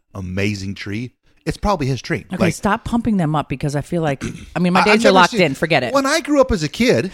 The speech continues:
Speaker 2: You know what? We're gonna put a tree up here in the salon.
Speaker 1: Oh my God, no, we're not. When I grew up as a kid, my, we, I, we, we would go to the store, we'd get a real tree, we put it in a vase, we put sugar
Speaker 2: Mm-hmm.
Speaker 1: water in the bottom of it. And then
Speaker 2: Oh my God,
Speaker 1: my
Speaker 2: I
Speaker 1: mom,
Speaker 2: forgot about that,
Speaker 1: my
Speaker 2: yeah.
Speaker 1: mom would, we'd wrap the lights around it, and, and we'd
Speaker 2: Mm-hmm.
Speaker 1: stick our family
Speaker 2: Not
Speaker 1: ornaments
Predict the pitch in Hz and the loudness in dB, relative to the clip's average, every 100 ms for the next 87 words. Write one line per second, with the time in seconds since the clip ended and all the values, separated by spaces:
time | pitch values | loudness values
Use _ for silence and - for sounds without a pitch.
0 | - - 339 403 339 392 440 392 294 359 | -2 4 6 6 6 4 4 4 4 6
1 | 302 277 269 247 - 220 208 185 131 117 | 4 4 2 2 4 6 6 6 2 2
2 | 107 107 104 101 87 - - 175 214 254 | 0 -2 -2 -4 -8 -10 0 4 4 2
3 | 240 247 226 165 139 - 220 117 104 147 | 2 2 2 0 -4 -4 -2 -2 -4 -10
4 | _ _ - 143 143 131 - _ - 120 | _ _ -8 0 0 0 -12 _ -8 -4
5 | 123 113 113 110 95 _ 127 120 110 104 | -2 -2 -2 -2 -6 _ -8 -4 -4 -2
6 | 120 123 127 - 143 131 127 123 113 101 | -2 0 -4 -2 0 2 2 0 -2 -4
7 | 98 110 127 135 - 131 123 101 120 107 | -2 2 2 0 0 0 0 -2 0 0
8 | 104 101 117 117 123 113 98 - 139 147 | -2 -2 0 0 -2 -6 -10 -8 -6 -2
9 | 123 120 117 120 120 120 120 104 113 117 | 0 2 2 4 4 2 -2 -2 0 0
10 | 117 117 117 113 107 - 202 190 165 127 | 0 0 0 -2 -6 0 0 2 2 2
11 | 123 147 135 - 120 135 127 120 123 127 | 0 0 -4 -6 0 2 4 4 4 2
12 | 127 110 120 113 104 113 117 127 113 113 | -2 -2 -6 -2 0 0 0 -4 -2 0
13 | 120 117 123 113 117 117 117 117 120 143 | -2 -2 -4 0 0 0 0 2 0 0
14 | 135 131 135 143 135 127 120 113 - 113 | -2 -2 -2 -4 -6 -4 -4 -4 -4 -4
15 | 117 156 170 113 | -2 0 2 2